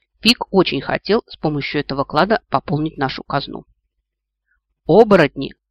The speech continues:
ко мне!» позвал дедушка Мартифора. «Как же его, блин, зовут?» Воздух ещё сильнее сгустился и уже ощутимо стал остывать. То тут, то там стали проявляться и исчезать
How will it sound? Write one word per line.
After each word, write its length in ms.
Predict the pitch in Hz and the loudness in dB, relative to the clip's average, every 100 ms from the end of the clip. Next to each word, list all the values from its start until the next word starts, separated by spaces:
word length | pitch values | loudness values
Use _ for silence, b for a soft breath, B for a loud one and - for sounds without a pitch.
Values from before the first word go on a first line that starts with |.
| _ | _
ко 200 | - 165 | 4 4
мне!» 440 | 202 220 262 165 - _ | 4 0 2 0 -2 _
позвал 460 | - 131 - 143 - | -4 -4 -2 -2 -4
дедушка 480 | 143 143 139 - - | -6 -6 -6 -8 -8
Мартифора. 680 | 151 - 165 - 135 - 147 - _ _ _ _ _ _ - | -8 -8 -8 -8 -6 -6 -8 -12 _ _ _ _ _ _ -16
«Как 180 | 185 202 | -12 -10
же 100 | 277 | -6
его, 140 | 330 | -2
блин, 220 | 320 311 | 0 0
зовут?» 400 | 302 302 - - - _ _ _ _ _ _ _ _ _ _ _ - | 2 0 -4 -14 -20 _ _ _ _ _ _ _ _ _ _ _ -4
Воздух 400 | 151 180 226 - | -2 0 -2 0
ещё 260 | 165 - | -4 -4
сильнее 400 | - 143 151 139 | -4 -6 -4 -4
сгустился 720 | 139 143 - 185 226 - 254 - - | -6 -12 -4 0 0 0 -2 -2 -6
и 100 | 147 | -2
уже 240 | 135 156 | 2 4
ощутимо 560 | 208 - 214 - 165 202 | 4 2 -6 -4 -2 -2
стал 320 | - 143 - | 0 0 0
остывать. 500 | 156 - 156 147 - - - _ _ _ | -8 -8 -8 -8 -12 -18 -20 _ _ _
То 100 | 120 | -10
тут, 260 | - 139 - | -4 -4 -2
то 120 | 139 | -4
там 280 | - 143 220 - | 0 0 0 -2
стали 280 | 151 180 240 - | 0 0 -2 -4
проявляться 600 | 156 143 131 147 - - | -2 -2 -2 -2 -2 -6
и 240 | - 156 | -4 -6
исчезать 500 | - - - 147 - | -6 -8 -2 -2 -2